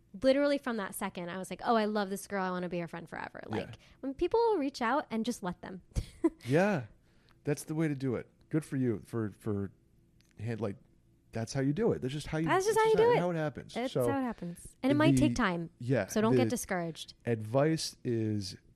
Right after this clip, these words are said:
Speaker 2: be patient.
Speaker 1: Mm-hmm.
Speaker 2: You know, know it's going to get better. It doesn't, and you're gonna have, you're gonna have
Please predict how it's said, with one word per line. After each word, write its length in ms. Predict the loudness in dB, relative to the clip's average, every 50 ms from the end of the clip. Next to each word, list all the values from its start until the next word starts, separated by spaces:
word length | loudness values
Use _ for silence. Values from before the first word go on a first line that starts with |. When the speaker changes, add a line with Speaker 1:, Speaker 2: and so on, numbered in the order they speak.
| _ _ _ _ -8
Speaker 2:
be 100 | -8 -8
patient. 680 | -8 -6 -4 -4 -4 -4 -4 -6 -6 -6 -8 -10 -10 -8
Speaker 1:
Mm-hmm. 320 | -6 -6 -6 -6 -8 -10 -12 -14 _ _ _ _ _ _ _ _ _
Speaker 2:
You 100 | -10 -8
know, 140 | -8 -6 -8 -8
know 460 | -4 -2 2 2 4 4 4 2 0
it's 220 | 0 -2 -4 -4 -6
going 300 | -6 -2 -2 -2 -2 -2
to 120 | -4 -4
get 240 | -2 -2 -4 -4 -4
better. 420 | -6 -6 -4 -2 -2 -4 -4 -6 -12 _ -12
It 180 | -12 -12 -8
doesn't, 320 | _ -6 -6 -4 -6 -12 -10
and 160 | -10 -8 -4
you're 140 | -4 -4 -2
gonna 180 | -2 -2 -2 0
have, 280 | -2 -2 -2 -4 -6 -8 -12 _ _ _ -6
you're 140 | -6 -6
gonna 300 | -4 0 0 0 2 2
have 300 | 0 0 0 -2 -2 -4